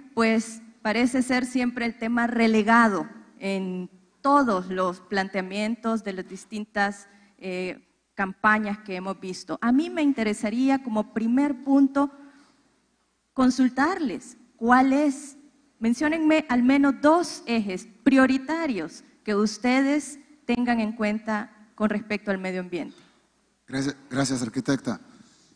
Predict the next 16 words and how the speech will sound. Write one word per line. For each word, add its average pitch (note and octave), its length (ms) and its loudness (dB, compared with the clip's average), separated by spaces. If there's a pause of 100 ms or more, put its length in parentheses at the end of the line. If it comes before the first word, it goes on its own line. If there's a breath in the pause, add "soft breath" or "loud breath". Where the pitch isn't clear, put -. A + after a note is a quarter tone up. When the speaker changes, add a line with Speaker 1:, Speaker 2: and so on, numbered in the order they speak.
(1800)
Speaker 2:
Me, D3+ 200 -4
me C#3 100 -4
encanta C#3+ 280 -4
que D3+ 80 -4
ella D3+ 100 4
sacó D3+ 200 0
una D3+ 80 0
maestría D3 240 -2
en D3 60 -2
urbanismo C#3 520 0
porque A2 360 -10
soy A#2+ 160 -8
un B2 140 -4
urbanista B2 420 -6
frustrado A#2 600 -4
y G#2+ 160 -12